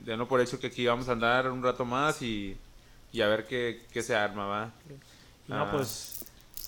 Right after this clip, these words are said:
Speaker 1: Pues eso es todo por hoy, va. Cuídense chingos, ahí estamos y, y, y, ¿cómo se llama? Salgan de la rutina, raza.
Speaker 2: Sí.
Speaker 1: Eso es lo
Speaker 2: Y
Speaker 1: que
Speaker 2: pues, gracias por escucharnos. Y pues esto fue todo. Nosotros somos Despo-,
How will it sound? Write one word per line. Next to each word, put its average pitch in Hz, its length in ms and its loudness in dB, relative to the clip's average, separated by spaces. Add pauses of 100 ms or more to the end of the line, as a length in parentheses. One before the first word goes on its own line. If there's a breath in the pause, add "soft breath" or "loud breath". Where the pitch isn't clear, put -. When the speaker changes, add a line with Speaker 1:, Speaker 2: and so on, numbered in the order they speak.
(600)
Speaker 1:
Pues 120 140 -2
eso 123 180 0
es 139 80 -8
todo 156 580 10
por 135 160 4
hoy, 175 200 8
va. 185 340 4 (240)
Cuídense 143 320 2
chingos, 165 500 2
ahí 131 140 4
estamos 143 500 4
y, 104 320 -4 (640 soft breath)
y, 101 580 -4 (240)
y, 98 40 -8
¿cómo 117 160 -8
se 131 60 -8
llama? 131 100 -2
Salgan 123 240 4
de 127 60 0
la 123 100 6
rutina, 120 340 -6
raza. 127 280 -6 (140)
Speaker 2:
Sí. 147 120 -18
Speaker 1:
Eso 107 180 -8
es 113 80 -8
lo 120 160 -4
Speaker 2:
Y 135 60 -4
Speaker 1:
que 110 80 0
Speaker 2:
pues, 127 480 -2
gracias 139 260 -4
por 180 80 0
escucharnos. 170 760 -4 (960 loud breath)
Y 131 80 -6
pues 131 220 -6
esto 156 200 -4
fue 170 140 0
todo. 185 420 4 (140)
Nosotros 160 400 -4
somos 180 340 0
Despo-, 143 400 -2